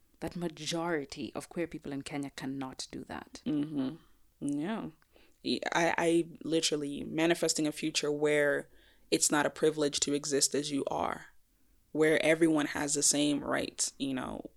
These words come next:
Speaker 2: when it comes to love. And then the f-, our current situation is, is just,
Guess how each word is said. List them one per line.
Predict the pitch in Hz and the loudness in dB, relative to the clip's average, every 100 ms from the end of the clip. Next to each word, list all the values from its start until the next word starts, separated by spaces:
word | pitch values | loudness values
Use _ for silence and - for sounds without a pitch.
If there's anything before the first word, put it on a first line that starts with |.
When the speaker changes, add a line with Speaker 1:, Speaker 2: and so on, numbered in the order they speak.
| - | -6
Speaker 2:
when | 135 | -4
it | 139 | -2
comes | 143 131 - | -2 -4 -2
to | 120 | -2
love. | 127 101 - - - _ _ _ _ _ _ | -2 -2 -6 -12 -20 _ _ _ _ _ _
And | 127 | -2
then | 156 170 170 | 0 2 0
the | 165 127 | 0 -2
f-, | - - | -4 -2
our | 175 208 | 0 0
current | - 226 - | 2 2 2
situation | 202 - 185 196 - | 0 2 4 4 4
is, | 170 160 | 2 0
is | - 151 156 | -4 -4 0
just, | 151 160 - | 0 0 -2